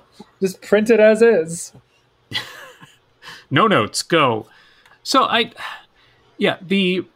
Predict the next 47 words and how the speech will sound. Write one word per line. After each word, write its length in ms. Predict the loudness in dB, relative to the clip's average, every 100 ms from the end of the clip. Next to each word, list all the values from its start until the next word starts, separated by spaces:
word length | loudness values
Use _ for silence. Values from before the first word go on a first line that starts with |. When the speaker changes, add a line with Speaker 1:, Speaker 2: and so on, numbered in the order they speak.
| _ _ _ _ _ _ _ _ _ _ _ _ _
Speaker 2:
all 100 | -2
right, 200 | -2 -2
all 100 | -2
right. 220 | -2 -2 -2
Back, 120 | 2
Speaker 1:
Tell 100 | 2
us 100 | 4
about 80 | 2
Speaker 2:
back 80 |
Speaker 1:
the 60 | 2
Speaker 2:
to 60 | 2
the 60 |
Speaker 1:
conceit 140 | 0 -2
Speaker 2:
scene 380 | -4 0 0 0
setting. 440 | -2 -6 -8 -16 _ _ -4
Speaker 1:
of 80 | -4
Speaker 2:
The 60 |
Speaker 1:
the 60 | 0
Speaker 2:
conceit. 420 | -2 -2 -4 -2
You 220 | 0 0
know, 160 | 2 0
Speaker 1:
penises. 260 | -2 -8 -18 -20 -20 _ _ -20 -20 _ -6
Speaker 2:
Or 200 | -2 0
their 180 | 2 2
lack, 340 | 2 0 -2
the 100 | -4
lack 240 | -2 -2 -4
thereof. 320 | -8 -8 -8
I 60 | -2
mean, 140 | 2
Speaker 1:
Or 20 |
Speaker 2:
well, 120 | 4 4
Speaker 1:
the 60 |
Speaker 2:
there's, 80 | 4 2
Speaker 1:
lack 180 | 0
thereof. 680 | 0 2 2 0 -6 -10 -18 _ _ _ -20 _ -8
Speaker 2:
there's 300 | -2 0 0
a 60 |
lot 280 | -2 0 0
of, 300 | 0 -2 -10 -20 _ _
um, 640 | -2 0 0 -2 -8 -18 _ _ -20 -20 _
I 360 | -20 -20 _ -6
mean, 120 | -2
there's 160 | -2 0
bare 220 | 0 2
bottoms. 640 | 2 0 -2 -6 -10 -14 _ _ _ _ _ _ _ _ _ _ _ _ _ _ _ _ _ -20 _
Speaker 1:
Yeah. 240 | -8 -8